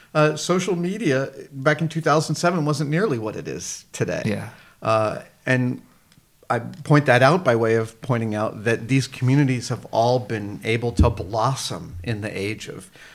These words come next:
Speaker 1: uh, of YouTube and Vimeo and ways in which we can share these, this information and our explorations with each other.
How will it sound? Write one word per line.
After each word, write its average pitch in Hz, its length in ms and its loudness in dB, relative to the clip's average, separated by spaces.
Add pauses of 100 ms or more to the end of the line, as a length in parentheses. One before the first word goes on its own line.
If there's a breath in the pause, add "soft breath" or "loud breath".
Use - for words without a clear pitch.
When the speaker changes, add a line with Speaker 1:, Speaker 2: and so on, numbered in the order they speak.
Speaker 1:
uh, 95 340 -2
of 92 380 -8 (480)
YouTube 131 800 -2
and 92 160 -8
Vimeo 120 540 0
and 87 440 -10 (380)
ways 131 240 4
in 120 100 4
which 139 220 2
we 131 80 0
can 117 160 -8
share 98 240 -8
these, 92 300 -10
this 104 260 -6
information 95 720 -6
and 95 400 -8 (880 soft breath)
our 117 160 2
explorations 117 920 -4
with 80 120 -16
each - 220 -16
other. 73 260 -12